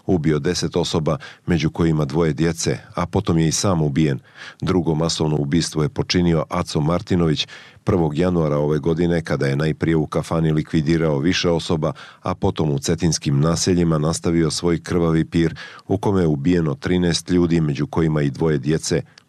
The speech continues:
Policija ga je pronašla nakon više od pet sati kada je izvršio samoubistvo. To je izazvalo široke proteste u Crnoj Gori,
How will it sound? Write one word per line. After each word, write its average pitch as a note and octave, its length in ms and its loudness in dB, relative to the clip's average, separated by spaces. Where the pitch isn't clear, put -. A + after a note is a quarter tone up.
Policija D#2+ 560 0
ga D2 120 -2
je C#2 80 -2
pronašla E2+ 540 0
nakon C#2 340 -2
više D#2+ 280 0
od C2+ 120 -2
pet F2 240 0
sati E2 400 -2
kada G2 200 -2
je F2 80 4
izvršio D#2 460 0
samoubistvo. D2 800 0
To F#2+ 140 0
je F2 120 2
izazvalo F2 640 0
široke F2 400 0
proteste F2+ 520 -2
u C#2 80 0
Crnoj D2+ 360 0
Gori, D2+ 320 0